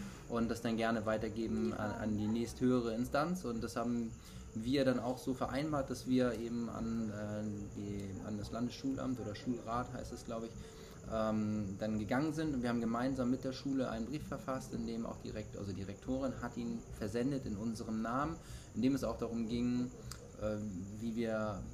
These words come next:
wie wir die... Ähm, die Kinder beschulen im Prinzip oder was wir machen werden. Und da kommt einer der Punkte, den ich immer wieder, wenn ich mit Familien mich unterhalte, die um Unterstützung bitten oder dass ich gerne mal auf so einen Brief drauf schaue, den ich da an, an,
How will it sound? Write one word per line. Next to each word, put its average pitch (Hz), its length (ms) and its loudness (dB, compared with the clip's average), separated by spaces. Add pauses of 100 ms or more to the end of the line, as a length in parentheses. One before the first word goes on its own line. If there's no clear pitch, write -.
(140)
wie 107 180 -4
wir 107 180 0
die... 101 540 -2
Ähm, 92 560 -2 (380)
die 101 60 -8
Kinder 113 340 -2
beschulen 120 520 0
im 90 100 0
Prinzip 95 440 -4
oder 98 220 -2
was 104 180 -4
wir 101 100 -2
machen 98 340 -2
werden. - 200 -6 (280)
Und 113 140 0
da 143 80 6
kommt 143 280 0
einer 135 240 0
der 127 80 2
Punkte, 170 460 -2 (1000)
den 117 240 2
ich 127 180 0
immer 131 240 4
wieder, 127 240 6
wenn 120 100 0
ich 117 120 -4
mit 120 120 -2
Familien 120 420 2
mich 107 140 -4
unterhalte, 113 500 -2
die 113 200 -2
um 104 300 -2
Unterstützung 110 580 -4
bitten 120 260 -2
oder 107 180 0
dass 101 120 -4
ich 107 120 -8
gerne 107 200 -2
mal 104 180 0
auf 98 100 -6
so 101 80 -6
einen 101 80 -2
Brief 120 240 -6
drauf - 280 -4
schaue, 113 300 -4 (340)
den 107 100 -2
ich 101 120 -4
da 104 240 -2
an, 101 240 -2
an, 98 520 -2